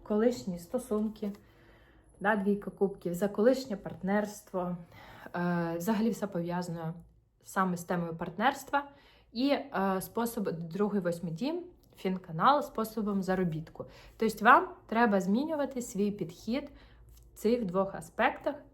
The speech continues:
і, е, відмовлятися від, е, тих сподівань, які у вас були. Да? Тут, тут у нас і на початку нам показують, що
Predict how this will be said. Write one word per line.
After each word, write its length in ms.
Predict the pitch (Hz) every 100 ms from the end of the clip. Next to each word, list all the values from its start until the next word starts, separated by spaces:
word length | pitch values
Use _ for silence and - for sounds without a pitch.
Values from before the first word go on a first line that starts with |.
| -
і, 260 | 196 208 214
е, 640 | 202 - - 175 175 170 170 165 - - 262
відмовлятися 880 | 285 285 214 196 285 277 262 262 254 - - _
від, 300 | 196 269 269 - - _
е, 600 | 196 185 180 180 180 180 -
тих 140 | 262
сподівань, 520 | - 208 190 208 320 294
які 240 | - 226
у 60 | 202
вас 140 | 190
були. 340 | 170 190 165 -
Да? 180 | 220 277
Тут, 360 | 190 - -
тут 240 | - 202 202
у 20 |
нас 240 | 202 196
і 40 | 196
на 160 | 190
початку 560 | 190 196 208 196 - 180 - _ _
нам 140 | 202 190
показують, 540 | 180 - 170 170 165
що 220 | - 156